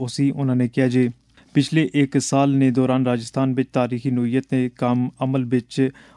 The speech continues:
ਆਣੇ ਗਏ ਤੇ ਰਾਜਸਥਾਨ ਪੂਰੇ ਮੁਲਕ ਵਾਸਤੇ ਬਿਹਤਰ ਹੁਕਮਰਾਨੀ ਦੀ ਮਿਸਾਲ ਬਣ ਗਈ ਹੈ। ਭਾਰਤ ਪੂਰੀ ਦੁਨੀਆ ਵਿੱਚ ਸਮਾਰਟਫੋਨ ਦਰਾਮਦ ਕਰਨ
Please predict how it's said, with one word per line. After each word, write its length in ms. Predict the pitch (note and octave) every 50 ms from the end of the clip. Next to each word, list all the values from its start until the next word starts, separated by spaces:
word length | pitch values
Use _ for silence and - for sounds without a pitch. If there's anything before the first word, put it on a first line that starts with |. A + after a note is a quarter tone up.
| _ -
ਆਣੇ 280 | C3 B2+ B2 B2 B2 B2
ਗਏ 300 | A#2+ A#2 B2 B2+ B2+ C3
ਤੇ 140 | - - B2 A#2+ A#2+ C3+ -
ਰਾਜਸਥਾਨ 480 | C#3+ B2+ B2 B2 A#2 - - C3 C3 B2+
ਪੂਰੇ 240 | - - C3+ C3 B2
ਮੁਲਕ 320 | A#2+ A#2+ B2 B2+ C3 -
ਵਾਸਤੇ 440 | B2+ A#2+ - - - C3 B2 B2 C#3 - _ _ _ _ -
ਬਿਹਤਰ 380 | B2 B2+ C#3 C3+ - C#3+ C3+ C#3
ਹੁਕਮਰਾਨੀ 640 | - - C3 - C3 A#2+ A#2+ A#2+ B2 B2 B2+ C3+
ਦੀ 200 | B2+ A#2+ A#2+ B2 - -
ਮਿਸਾਲ 440 | D3 C3+ A#2+ - C3 A#2+ A#2+ A#2+ C3+ - _ -
ਬਣ 300 | C#3+ B2+ A2+ B2+ B2 B2
ਗਈ 280 | A#2 A#2+ A#2 A2+ A#2 A#2+
ਹੈ। 260 | A#2+ A#2 A2+ A2 - - - - - - - - - - - _ _ _ _ - D3+ C3 A2+
ਭਾਰਤ 240 | B2+ B2+ D3 D#3+ D#3+ -
ਪੂਰੀ 240 | - D#3+ E3 D#3+ E3
ਦੁਨੀਆ 320 | D3 C#3+ D3+ D3 D3+ E3 D#3+
ਵਿੱਚ 280 | C#3 C#3 C#3+ C#3 -
ਸਮਾਰਟਫੋਨ 840 | C#3+ C3+ - - C3 C3 B2 - - - C3+ C#3 C#3 D3 D3 D3 C#3+
ਦਰਾਮਦ 460 | C3+ B2+ B2+ A#2+ A#2+ B2 B2+ C3 C#3 C3+
ਕਰਨ 280 | - - C3 A#2+ C3